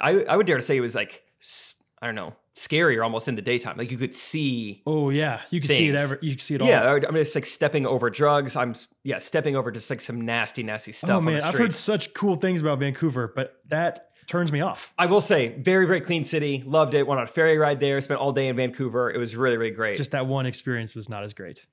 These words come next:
Speaker 1: And more so, I would say it was more interesting rather than, like, not so great. It's just, like, that's a fascinating thing. It's like a Skid Row to a whole new level from L A, but, you know, it's
Speaker 2: Sheesh.
Speaker 1: they're just, like, leaning into it and being like, "Yeah, we know this is a problem. We're
Speaker 2: That's
Speaker 1: gonna"
Speaker 2: just so foreign. Like, that whole,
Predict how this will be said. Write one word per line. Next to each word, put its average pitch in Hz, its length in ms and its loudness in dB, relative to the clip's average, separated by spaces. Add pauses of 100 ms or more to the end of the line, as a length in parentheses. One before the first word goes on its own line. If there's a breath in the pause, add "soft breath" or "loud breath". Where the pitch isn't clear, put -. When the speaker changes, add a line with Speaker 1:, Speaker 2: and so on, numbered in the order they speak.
(120)
Speaker 1:
And 190 140 2
more 302 120 0
so, 320 120 2
I 165 40 8
would 156 100 4
say 190 60 2
it 175 40 4
was 127 120 0
more 160 180 2
interesting 123 460 -2
rather 127 220 2
than, 110 140 -6
like, 107 160 -6
not 120 160 -2
so 110 100 -6
great. 107 380 -2
It's - 80 -14
just, 113 140 -12
like, 98 240 -10
that's - 180 -12
a 113 40 -8
fascinating 113 460 -6
thing. 139 160 -6
It's 104 120 -8
like 120 100 -4
a 117 60 -4
Skid 180 300 2
Row 139 240 6
to 131 140 -6
a 113 40 -4
whole 139 120 0
new 127 140 -2
level 113 460 -4 (360)
from 123 140 -6
L 110 240 -4
A, 95 260 -4
but, 101 240 -8
you 117 80 -10
know, 95 140 -12
it's - 320 -14 (100)
Speaker 2:
Sheesh. 180 400 -2
Speaker 1:
they're 117 120 0
just, 104 140 -10
like, - 300 -6 (280)
leaning 123 300 0
into 120 260 -2
it 104 120 0
and 110 80 -12
being 101 120 -10
like, 101 140 -12
"Yeah, 127 120 0
we 113 100 -2
know 120 100 0
this 117 140 -4
is 113 80 -10
a 110 60 -8
problem. 117 440 -2
We're 107 120 -6
Speaker 2:
That's 110 120 -2
Speaker 1:
gonna" 107 120 -2
Speaker 2:
just - 100 -4
so 156 160 -2
foreign. 135 440 -2
Like, 127 180 -6
that 135 120 -6
whole, 117 280 -8